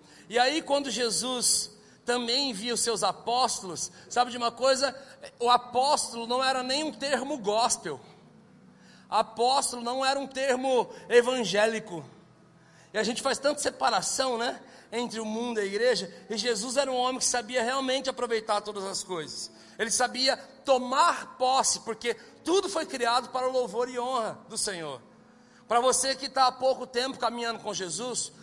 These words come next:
pra sua surpresa, há uns quarenta, cinquenta anos atrás,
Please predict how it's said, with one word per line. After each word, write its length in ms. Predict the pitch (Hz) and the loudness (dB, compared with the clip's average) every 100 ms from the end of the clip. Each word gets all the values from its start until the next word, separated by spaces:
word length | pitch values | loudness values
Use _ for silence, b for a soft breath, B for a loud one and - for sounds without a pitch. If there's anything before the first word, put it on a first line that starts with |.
| B | B
pra 120 | 226 | -2
sua 220 | 220 - 247 | 0 0 -2
surpresa, 800 | 226 202 - 247 254 170 147 B B | -2 -6 0 4 4 2 -6 B B
há 140 | - 214 | -2 0
uns 160 | 233 | 0
quarenta, 560 | - 240 220 269 - 233 | 0 2 2 0 -2 -4
cinquenta 640 | - 233 220 233 254 247 | -4 -6 -4 -2 -2 -2
anos 260 | 226 220 175 | -4 -4 -4
atrás, 600 | 165 202 214 214 196 - | -4 0 2 2 0 -4